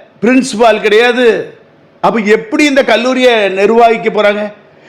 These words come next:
இப்ப இவங்க கிடந்து இப்படி சண்டை போடுறதுனால அரசாங்கம் கையகப்படுத்தி விடும்.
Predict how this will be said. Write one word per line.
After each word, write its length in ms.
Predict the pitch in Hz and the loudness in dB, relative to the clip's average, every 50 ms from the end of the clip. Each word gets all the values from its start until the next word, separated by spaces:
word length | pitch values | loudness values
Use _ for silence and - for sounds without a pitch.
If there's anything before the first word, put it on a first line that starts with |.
| - - - | -20 -8 -4
இப்ப 200 | 208 233 254 233 | -2 -2 0 0
இவங்க 400 | 196 208 254 277 285 277 277 233 | 0 2 2 2 2 2 2 0
கிடந்து 300 | - 254 254 277 277 294 | 0 2 0 0 0 -2
இப்படி 180 | 262 247 240 | -2 -4 -2
சண்டை 300 | 233 - 208 208 220 269 | -2 -2 0 0 0 0
போடுறதுனால 680 | 233 247 226 196 175 156 143 127 131 143 190 233 254 311 - - - - | 0 0 -2 -2 0 -2 -2 0 2 2 2 2 0 -2 -6 -12 -12 -6
அரசாங்கம் 1040 | - 123 190 180 220 247 262 240 - - 233 208 196 185 185 208 233 254 254 220 - 196 | -2 0 2 2 4 2 2 0 0 0 2 2 2 2 0 -2 -2 -2 -4 -4 -2 -2
கையகப்படுத்தி 720 | 175 175 185 196 196 185 196 160 156 170 151 143 147 175 | -2 -2 0 0 2 2 0 0 -2 -4 -4 -2 -4 -2
விடும். 480 | 151 135 123 143 147 135 123 107 104 | -2 -2 0 0 -2 -2 -4 -6 -10